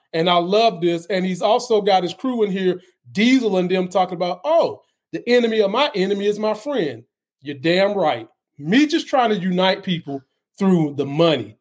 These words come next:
not through violence. And then we get Meech on the phone with his brother, just talking about the vision he's seeing. God gave him a vision.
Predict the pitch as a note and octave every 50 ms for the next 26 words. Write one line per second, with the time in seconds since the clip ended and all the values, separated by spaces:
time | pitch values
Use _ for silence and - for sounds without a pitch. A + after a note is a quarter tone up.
0 | _ _ - D3 D3 D3+ D3 - C#3+ C#3 C3+ C3+ B2 C#3 C3 B2 A#2+ G#2+ F#2+ -
1 | _ - - - _ _ _ _ _ _ _ _ _ _ _ _ _ _ _ _
2 | _ _ _ _ _ _ _ _ _ _ _ _ _ _ _ _ _ _ _ _
3 | _ - D#3+ D#3 C#3+ G3+ A#3 A#3+ A#3+ B3+ G3+ A#3 A#3 G#3+ G3+ A3 A#3 A#3 - B3
4 | G#3+ G#3 G3+ F#3+ - A3 G#3+ G#3 G3+ F#3+ F#3 E3+ E3 D3 D3 D3 F3 F#3+ F#3+ F#3+
5 | F3 F#3 F3+ F3 - _ _ _ _ - C3 B2+ F3+ F#3+ F#3 F#3+ - G#3+ G3+ G3
6 | G3 F#3+ F#3 F3+ E3 F3 E3+ F3 D3 D#3 C#3+ C3 C3 F3+ A3+ C4 C4 G3+ A#3 G3
7 | F#3+ F3+ F3+ E3 D#3+ - - E3+ D3 C3+ B2 A2 G#2 G#2 D#3 F3+ A3 A#3+ B3 B3
8 | G3+ A3+ A3 A3 G#3 G#3+ F#3 E3 D3 C#3+ G#3+ C#4 C4+ G3 B2+ A#2+ - _